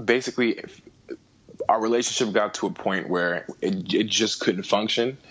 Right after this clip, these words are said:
and it was difficult because of our friendship. But at the same time, knowing that, you know, we had a business, and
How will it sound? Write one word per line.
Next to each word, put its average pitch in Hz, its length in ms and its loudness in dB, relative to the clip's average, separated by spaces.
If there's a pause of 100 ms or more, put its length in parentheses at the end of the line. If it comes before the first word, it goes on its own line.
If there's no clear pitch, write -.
(220)
and 95 240 2
it 92 60 0
was 95 160 0
difficult 135 520 0
because 107 260 -2
of 95 40 0
our 95 120 2
friendship. 120 580 0 (560)
But 98 360 2
at 104 100 0
the 104 80 -2
same 117 280 0
time, 113 560 0
knowing 127 340 0
that, 104 200 2 (140)
you 104 100 0
know, 101 100 2
we 98 140 0
had 107 140 2
a 98 40 0
business, 95 600 0
and - 100 -10